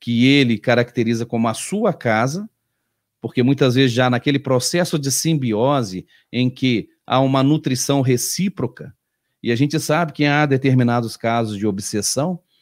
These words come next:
que vão se tornando crônicos por permissão do obsidiado, obviamente, que vai dando pasto para que o obsessor atue cada vez mais e, e vá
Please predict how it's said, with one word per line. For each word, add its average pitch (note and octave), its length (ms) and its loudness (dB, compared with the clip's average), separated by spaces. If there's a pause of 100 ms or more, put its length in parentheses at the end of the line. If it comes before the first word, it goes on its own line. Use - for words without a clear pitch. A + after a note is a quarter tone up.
(400)
que B2+ 100 2
vão B2+ 220 4
se C3 140 2
tornando B2 480 4
crônicos D3+ 840 2 (480)
por B2 140 -4
permissão A#2+ 600 2
do G#2+ 100 0
obsidiado, A2 720 0
obviamente, G#2 920 -4 (320)
que - 100 -8
vai A2+ 280 2
dando A2 400 0
pasto A2+ 560 -2
para A2+ 300 0
que - 120 -8
o A2 80 2
obsessor G#2 840 -2 (720)
atue D3+ 540 0
cada B2 340 0
vez A2 520 -2
mais A2 640 -2 (300)
e, A#2 240 0
e B2 100 2
vá G#2+ 540 0